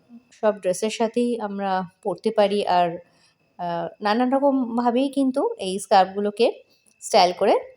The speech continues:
নেওয়া যেতে পারে, বেশ ভালোই লাগে। আহ, তোমাদেরও যদি এরকম ড্রেস পছন্দ হয়, স্কার্ফ পছন্দ হয়, তোমরা অনলাইন থেকে অবশ্যই নিতে পারো, কারণ অনলাইনে কিন্তু স্কার্ফগুলো খুব রিজনেবল প্রাইসে আমি পেয়েছি।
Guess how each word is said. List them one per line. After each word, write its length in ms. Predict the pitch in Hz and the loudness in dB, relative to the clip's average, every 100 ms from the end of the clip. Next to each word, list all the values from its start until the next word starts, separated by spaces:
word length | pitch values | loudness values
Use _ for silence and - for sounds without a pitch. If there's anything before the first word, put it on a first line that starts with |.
| _ _ - | _ _ -6
নেওয়া 220 | 180 160 | -2 0
যেতে 280 | 160 147 156 | -2 -2 -4
পারে, 280 | 156 - 165 - | -4 -8 -10 -4
বেশ 220 | 220 240 | -4 -2
ভালোই 300 | 214 214 175 | 0 2 2
লাগে। 320 | 165 151 160 170 _ - - _ _ - | 0 -2 -4 -12 _ -20 -20 _ _ -14
আহ, 320 | 165 165 165 | -8 -6 -4
তোমাদেরও 440 | 214 202 214 233 240 | -2 0 2 4 4
যদি 480 | 240 240 247 247 202 | 2 0 0 0 0
এরকম 480 | 208 220 220 202 - _ _ | -2 -2 -4 -6 -10 _ _
ড্রেস 320 | 196 202 202 - | -2 0 0 0
পছন্দ 340 | 190 - 196 | -2 -2 -4
হয়, 160 | 196 196 | 0 -2
স্কার্ফ 340 | 196 196 180 - | 2 4 4 2
পছন্দ 300 | 175 214 202 | -4 -4 -2
হয়, 120 | 214 | -2
তোমরা 300 | 202 190 190 | -2 -2 0
অনলাইন 320 | 170 175 185 | 0 0 -2
থেকে 220 | 190 208 220 | -2 2 4
অবশ্যই 340 | 180 - 247 | 2 0 -2
নিতে 240 | 226 220 | -2 -2
পারো, 240 | 226 208 254 - - - - | 2 4 2 -4 -20 -20 -2
কারণ 180 | 208 208 | 0 0
অনলাইনে 480 | - 190 208 226 240 | -2 -2 2 4 4
কিন্তু 320 | 262 269 220 | 2 0 0
স্কার্ফগুলো 560 | 226 - 170 185 202 208 | -2 2 2 2 -2 -2
খুব 240 | 208 247 | 0 -2
রিজনেবল 540 | 208 196 190 208 226 240 | 0 -2 0 2 2 4
প্রাইসে 340 | 220 180 190 | 4 2 2
আমি 180 | 214 220 | 0 0
পেয়েছি। 520 | 208 170 165 285 339 | -2 -2 -4 -6 -8